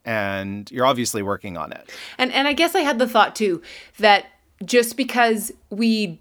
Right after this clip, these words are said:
Speaker 2: do, sometimes it's normalized to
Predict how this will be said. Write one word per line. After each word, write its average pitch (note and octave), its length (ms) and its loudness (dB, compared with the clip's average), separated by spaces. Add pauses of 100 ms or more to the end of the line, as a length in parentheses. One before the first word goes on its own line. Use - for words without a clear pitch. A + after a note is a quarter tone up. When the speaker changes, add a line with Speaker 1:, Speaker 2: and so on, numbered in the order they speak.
(120)
Speaker 2:
do, G3+ 640 -2 (480)
sometimes A3 800 0
it's A3+ 200 -2
normalized A#3+ 920 0 (100)
to B3+ 800 0